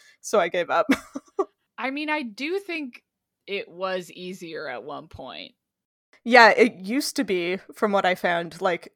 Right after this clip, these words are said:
Speaker 1: in cars from, like, the nineties, I think, and earlier, if you didn't have the key, you could literally just jam a screwdriver into the ignition and use it
Speaker 2: Yeah.
Speaker 1: like a key, and that would work.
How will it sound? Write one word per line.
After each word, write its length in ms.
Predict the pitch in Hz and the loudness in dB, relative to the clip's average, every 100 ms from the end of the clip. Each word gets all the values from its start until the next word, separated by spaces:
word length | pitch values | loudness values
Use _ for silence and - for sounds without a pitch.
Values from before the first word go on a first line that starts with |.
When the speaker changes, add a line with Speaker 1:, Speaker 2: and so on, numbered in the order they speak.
| - | -6
Speaker 1:
in 180 | 190 185 | -6 0
cars 260 | 202 190 | 0 0
from, 140 | - 196 | -4 -4
like, 220 | 175 - | -6 -6
the 100 | 185 | -8
nineties, 580 | 170 165 175 196 202 208 | -4 -6 -6 -6 -6 -4
I 80 | 202 | -4
think, 240 | 202 185 | -4 -6
and 120 | 190 175 | -8 -4
earlier, 560 | 180 180 214 233 240 - _ _ _ _ _ | -2 0 2 2 2 -2 _ _ _ _ _
if 140 | 214 226 | -2 0
you 100 | 233 | 0
didn't 280 | 208 214 208 | 0 0 0
have 180 | 220 202 | 0 0
the 80 | |
key, 220 | 208 - 214 | -6 -6 -6
you 220 | 175 175 | -4 -6
could 160 | 190 175 | -6 -4
literally 380 | 190 190 190 | -2 0 -2
just 380 | 190 185 - - _ 196 | -4 -6 -8 -14 _ -16
jam 300 | - 175 170 | -4 -2 -2
a 40 | 180 | -4
screwdriver 840 | - 190 180 175 165 160 160 151 - | -8 -6 -4 0 0 0 -2 -6 -6
into 380 | 170 165 - | -8 -8 -10
the 140 | 170 165 | -6 -6
ignition 720 | 156 175 165 - 135 135 170 | -8 -8 -8 -8 -10 -10 -12
and 120 | 180 | -8
use 220 | 175 165 185 | -4 -4 -4
it 100 | - | -4
Speaker 2:
Yeah. 40 | |
Speaker 1:
like 160 | 175 170 | -6 -8
a 40 | |
key, 280 | - 196 160 | -10 -6 -6
and 120 | 151 | -6
that 160 | 151 - | -6 -6
would 140 | - | -8
work. 340 | - - - | -4 -4 -4